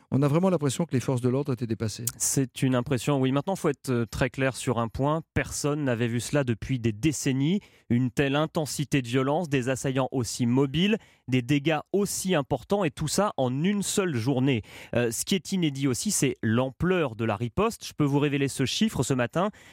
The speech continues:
Speaker 2: Plus de douze mille grenades lacrymogènes ont été tirées par les C R S et gendarmes mobiles. Douze mille, à titre de comparaison, comme ça, à Notre-Dame-des-Landes, c'était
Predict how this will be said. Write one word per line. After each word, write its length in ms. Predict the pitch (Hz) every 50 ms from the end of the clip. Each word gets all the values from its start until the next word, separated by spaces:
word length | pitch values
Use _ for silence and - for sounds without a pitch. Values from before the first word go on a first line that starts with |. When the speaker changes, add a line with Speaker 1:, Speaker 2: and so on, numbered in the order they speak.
| - - _
Speaker 2:
Plus 180 | - 180 180 165
de 140 | 147 185 196
douze 560 | 143 127 131 131 202 226 247 233 185 165 170
mille 260 | 185 196 214 214 185
grenades 520 | 143 135 127 139 170 175 180 180 185 175
lacrymogènes 760 | 147 147 156 156 - - - 165 156 151 147 127 156 170 175
ont 80 | 165 151
été 300 | 127 - 139 - 147 139
tirées 340 | - - 147 139 131 170 175
par 180 | - 156 131
les 120 | 131 135 131
C 200 | - - 147 135
R 120 | 131 143
S 160 | 160 156 -
et 40 | 143
gendarmes 360 | 120 131 135 131 135 135 135
mobiles. 340 | 135 135 127 123 156 180 220 - _ _ _ _ _ -
Douze 420 | 123 127 120 185 214 247 226 156 156
mille, 240 | 165 170 202 226 226 - - - - -
à 100 | 127 123
titre 220 | - 185 - -
de 60 | 151
comparaison, 500 | 143 - 151 139 - 135 143 147 147 196
comme 140 | 185 151 139
ça, 140 | - - 175
à 160 | - - 127
Notre-Dame-des-Landes, 720 | 135 147 156 - 156 143 135 139 131 135 127 151 190 196
c'était 400 | - - 143 - - 160 185 -